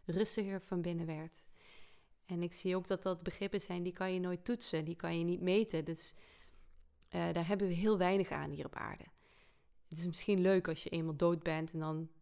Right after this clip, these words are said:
dan weet ik veel, dat een groter iets zegt: "Hey, ja, jullie waren elkaar, elkaars tweelingziel." Maar je kan er weinig mee, want je hebt altijd te doen met de realiteit. En wat was mijn realiteit? In het begin hebben we contact gehouden,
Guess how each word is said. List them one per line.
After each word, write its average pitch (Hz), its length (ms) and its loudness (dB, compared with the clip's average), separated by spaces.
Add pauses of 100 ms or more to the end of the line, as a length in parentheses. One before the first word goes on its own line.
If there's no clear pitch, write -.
(160)
dan 170 100 -2
weet 165 240 2
ik - 60 -20
veel, 165 240 2
dat 156 160 -2
een 160 140 -4
groter 160 340 -2
iets 165 220 -4
zegt: 165 320 -2
"Hey, 226 180 2
ja, 196 220 2
jullie 180 220 2
waren 180 200 2
elkaar, 175 260 0
elkaars 175 500 -2
tweelingziel." 170 560 2 (500)
Maar - 260 -2 (1900)
je 190 240 -2
kan 240 200 4
er 208 60 8
weinig 208 340 6
mee, 160 320 2 (640)
want 196 520 4 (380)
je - 100 -10
hebt 185 120 -8
altijd 214 340 2
te 180 100 -4
doen 175 200 2
met 190 120 -6
de - 80 -4
realiteit. 185 680 0
En 185 100 -6
wat 185 140 -2
was 185 140 -6
mijn 202 180 0
realiteit? 170 640 -4 (1400)
In 208 140 4
het 226 80 6
begin 277 280 4
hebben 262 260 4
we 233 100 2
contact 175 440 0
gehouden, 165 460 -4